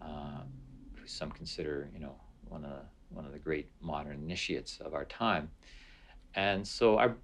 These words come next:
I, for the past couple of years been doing biweekly talks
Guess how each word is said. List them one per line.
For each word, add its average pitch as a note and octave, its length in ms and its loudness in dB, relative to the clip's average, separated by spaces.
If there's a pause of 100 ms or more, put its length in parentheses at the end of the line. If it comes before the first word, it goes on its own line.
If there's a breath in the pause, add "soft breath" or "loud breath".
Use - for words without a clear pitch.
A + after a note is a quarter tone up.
(120)
I, A#2+ 240 8 (260)
for - 160 2
the G2+ 80 6
past - 480 4 (340)
couple A#2+ 180 2
of F#2+ 40 4
years E2+ 260 4
been D#2+ 360 -4
doing E2+ 540 -2
biweekly D#2+ 460 2
talks - 680 0